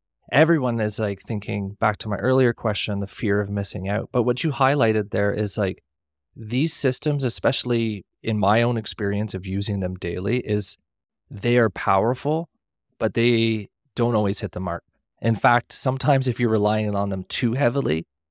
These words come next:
it actually diminishes the human element so much that it becomes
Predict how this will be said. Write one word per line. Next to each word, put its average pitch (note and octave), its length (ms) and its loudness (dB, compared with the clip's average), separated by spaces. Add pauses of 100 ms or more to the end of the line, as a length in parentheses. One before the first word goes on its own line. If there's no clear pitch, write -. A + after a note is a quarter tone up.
(280)
it - 200 0
actually C#3 560 2
diminishes A2 640 0
the A2+ 80 -2
human G#2+ 260 0
element G2 340 0
so G#2+ 240 -2
much G2 280 -2
that G2 100 0
it G2 120 -2
becomes F#2+ 580 -6